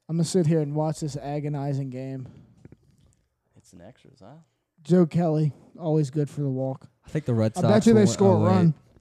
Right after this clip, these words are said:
Speaker 1: Leadoff walk?
Speaker 2: Love it. Not when I'm pitching. Oh, if I walk a guy, ah, leadoff walks.
Speaker 3: Top of the eighth inning.
Speaker 1: I might try to fight you.
Speaker 2: Yeah, that's fair.
Speaker 1: All right, y'all ready to wrap this thing up, fellas?
Speaker 3: No.
Speaker 1: I thought it was a good podcast.
Speaker 3: No.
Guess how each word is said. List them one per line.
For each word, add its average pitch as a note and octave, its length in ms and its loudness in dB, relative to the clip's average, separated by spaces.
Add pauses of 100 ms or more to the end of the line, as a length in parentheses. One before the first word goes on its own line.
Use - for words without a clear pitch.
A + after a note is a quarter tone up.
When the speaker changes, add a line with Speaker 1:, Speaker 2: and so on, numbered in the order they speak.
(380)
Speaker 1:
Leadoff D3+ 40 -2
walk? G#3 360 0 (320)
Speaker 2:
Love G#2 280 -16
it. G2+ 100 -20 (1300)
Not G#2 140 -20
when F2 100 -20
I'm E2 60 -20
pitching. F2 420 -20 (520)
Oh, F#2+ 200 -20
if - 80 -18
I B2+ 60 -8
walk A2 300 -12
a A#2 60 -18
guy, A#2 340 -16 (340)
ah, - 180 -20
leadoff A2+ 320 -12
walks. F2+ 460 -14
Speaker 3:
Top - 460 -4
of A#2+ 100 -2
the F#3+ 240 10 (140)
eighth - 220 2
inning. C4+ 680 2
Speaker 1:
I G2 60 -6
might D3 320 -2
try C3+ 160 -4
to A#2+ 60 -10
fight B2 360 -12
you. C#3+ 120 -12 (600)
Speaker 2:
Yeah, A#2 280 -14 (120)
that's G#2+ 200 -20
fair. G2+ 260 -20 (1600)
Speaker 1:
All D#3+ 80 -4
right, D#3 140 -2
y'all D3+ 120 -2
ready D#3+ 140 0
to D#3+ 40 0
wrap D#3 220 -4
this D3+ 140 -10
thing D#3+ 200 -6
up, D#3 140 -12
fellas? E3+ 360 -12
Speaker 3:
No. A2+ 160 -4
Speaker 1:
I - 20 0
thought A#2+ 140 4
it - 20 4
was D#3 120 4
a D3+ 40 -2
good D3 160 -2
podcast. D3+ 200 -2
Speaker 3:
No. B2+ 520 2